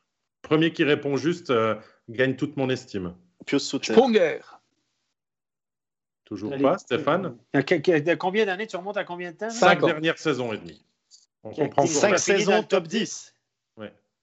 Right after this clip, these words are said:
Speaker 1: Quel joueur suisse a, a été le plus régulièrement dans le top dix des meilleurs
Speaker 3: Hoffmann ?
Speaker 1: buteurs en fin de saison ?
Speaker 3: Il a déjà été dit, Hoffmann, hein, tu l'as déjà dit.
Speaker 1: Non, non, non, toujours pas.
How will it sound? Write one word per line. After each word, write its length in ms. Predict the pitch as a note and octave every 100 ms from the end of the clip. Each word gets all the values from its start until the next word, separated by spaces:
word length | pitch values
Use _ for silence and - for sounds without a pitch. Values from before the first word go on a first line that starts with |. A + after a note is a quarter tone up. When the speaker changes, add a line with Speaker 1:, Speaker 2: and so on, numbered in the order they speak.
| _ _ -
Speaker 1:
Quel 180 | A3
joueur 260 | G3 F#3 F3
suisse 400 | - G#3+ G#3 - -
a, 260 | B2 A#2
a 40 | B2+
été 220 | C3 D#3+
le 160 | B2
plus 160 | - C3
régulièrement 1040 | - F3+ F#3+ D#3 E3+ D#3+ C3+ D3 D#3 F3+ - _ _ _
dans 120 | A#2 A#2+
le 60 |
top 260 | A#2+ D3+ D3
dix 180 | E3+ B2
des 100 | A#2
meilleurs 220 | A#2+ B2
Speaker 3:
Hoffmann ? 340 | - F#3+ C#4
Speaker 1:
buteurs 340 | B3 C#3 B2+ A2
en 60 |
fin 140 | - A#2
de 80 |
saison ? 300 | - A2+ G#2 -
Speaker 3:
Il 80 |
a 60 | D3
déjà 120 | D3+
été 180 | D3 D#3
dit, 120 | G3
Hoffmann, 320 | F#3+ - C3
hein, 100 | C3
tu 120 | D3+ C3
l'as 100 | B2+
déjà 220 | C3 E3
dit. 140 | G3+ -
Speaker 1:
Non, 220 | G2+ C#3+
non, 180 | C3+ F2
non, 200 | E2 A2+
toujours 380 | - A2 G#2 -
pas. 300 | - -